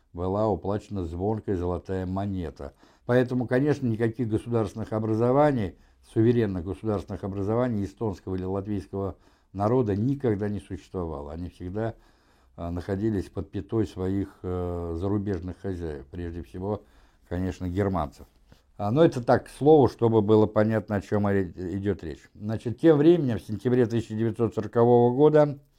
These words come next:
а, Германия, Италия и Япония подписали так называемый Берлинский пакт о разграничении сфер влияния в Европе и Азии. Одновременно с этим,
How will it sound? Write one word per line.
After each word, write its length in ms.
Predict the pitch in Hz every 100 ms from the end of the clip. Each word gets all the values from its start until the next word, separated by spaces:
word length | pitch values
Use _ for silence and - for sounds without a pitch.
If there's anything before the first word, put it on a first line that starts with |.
| _ _ _ _ _
а, 160 | 101 107
Германия, 640 | 110 127 127 131 135 135
Италия 520 | 131 120 131 120 110 107
и 160 | 135
Япония 840 | 127 117 113 110 104 107 113 123 127 _ _ _ _
подписали 560 | 101 - 113 151 151 117
так 280 | - 110 113
называемый 640 | 104 110 117 113 104 101
Берлинский 760 | 90 110 123 120 110 90 - 104
пакт 480 | - 113 127 - _ _
о 160 | 127 127
разграничении 720 | 123 117 123 113 131 123 110
сфер 340 | - - 113
влияния 580 | 98 104 110 139 143 127
в 60 | 95
Европе 580 | 98 107 110 120 120 113
и 300 | - 113 -
Азии. 440 | 98 87 73 71 73 _ _ _ _
Одновременно 760 | - 110 123 131 151 151 135 117
с 120 | -
этим, 440 | 131 120 135 131